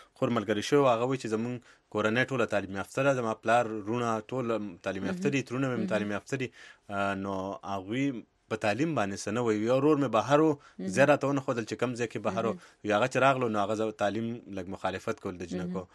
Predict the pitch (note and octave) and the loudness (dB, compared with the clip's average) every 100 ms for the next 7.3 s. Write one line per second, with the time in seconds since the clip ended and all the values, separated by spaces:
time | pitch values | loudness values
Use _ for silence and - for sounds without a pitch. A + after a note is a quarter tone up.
0 | _ _ _ - G2+ F#2+ - G#2+ G2+ A#2+ | _ _ _ -8 -4 -2 -2 -2 2 2
1 | A#2+ A2 A#2+ G3+ A3 G#3+ A3+ A3+ G#3 F#3 | 2 -2 2 8 10 10 8 6 0 0
2 | - F3+ F3+ G3 F#3+ - - G4+ F#3 - | 6 8 8 6 10 12 12 12 12 8
3 | F#3 G3+ C3+ C#3+ C#3+ C#3 B2 C3 E3 D#3+ | 6 2 2 2 4 4 6 6 6 6
4 | C#3 B2+ A2 G#2 A#2+ - - - - A2 | 2 2 4 6 6 4 -6 -20 -4 2
5 | G#2 G2 G2 G2+ - A2 A#2 A2+ G#2+ F#3 | 4 6 4 2 -2 -4 -2 -2 0 2
6 | F#3 G3+ G3+ F3 G#3 G#3 F3+ A3 - - | 4 4 0 0 0 2 2 0 0 0
7 | G3 G3 F#3+ | 0 0 -4